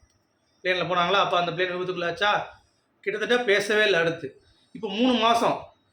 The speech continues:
நியூஸ் பேப்பர் படிக்கிறவன் வந்து ஒரு வீடியோ போட்டிருக்கான் கடைசியா. இந்த Wikipedia பார்த்து படிப்பார்ல ஒருத்தர், பேர் தெரியல எனக்கு கரெக்டா. அவர் வந்து வீடியோ போட்டிருக்காரு இந்த மாதிரி மிஸ்ட்ரி அப்படின்ட்டு.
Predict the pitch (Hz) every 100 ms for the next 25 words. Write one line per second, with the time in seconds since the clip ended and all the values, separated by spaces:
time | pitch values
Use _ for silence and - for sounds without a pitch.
0 | - 208 254 247 226 202 175 185 185 175
1 | 170 208 190 165 196 180 165 160 147 127
2 | - 147 147 151 131 156 151 175 170 165
3 | 160 151 147 147 143 160 151 135 123 190
4 | 151 151 139 131 135 139 131 - _ _
5 | _ _ _ _ _ _ - 185 233 214
6 | 196 214 196 165 180 175 151 143 131 123
7 | 127 _ - - - 170 180 175 180 -
8 | 180 143 147 135